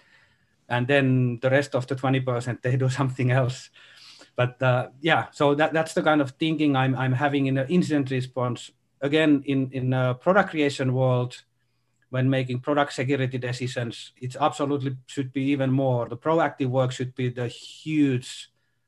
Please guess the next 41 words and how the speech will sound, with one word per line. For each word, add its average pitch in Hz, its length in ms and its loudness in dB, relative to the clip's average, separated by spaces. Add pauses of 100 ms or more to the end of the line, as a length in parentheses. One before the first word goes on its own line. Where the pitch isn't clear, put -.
magnitude 123 760 0
in 120 140 -4
general, 127 580 2
and 117 200 -4
the 127 100 -2
reactive 131 480 -2
side 117 280 -2
should - 240 -12
be 120 140 -6
just 143 500 -2
enough 127 480 -2 (440)
of, 117 280 -2
of 120 200 -4
limiting 131 460 0
the 123 100 -4
damage 131 460 0
to 123 60 -8
your 120 180 -4
customers 117 680 -6 (320)
or 113 80 -4
limiting 123 380 -2
the 117 80 -6
damage 120 400 -2
to 120 80 -4
your 117 120 0
own 113 120 -4
business. 113 400 -6
But 101 220 -8 (2000)
I 143 140 2
gue-, 143 180 2
I 151 120 2
guess 156 220 0
it - 120 -6
was 135 100 -8
something 151 320 0
like 131 220 0
nineteen 135 400 0
sixties 135 640 -6
or 120 120 -4
somewhere, 135 300 0
like, 123 260 0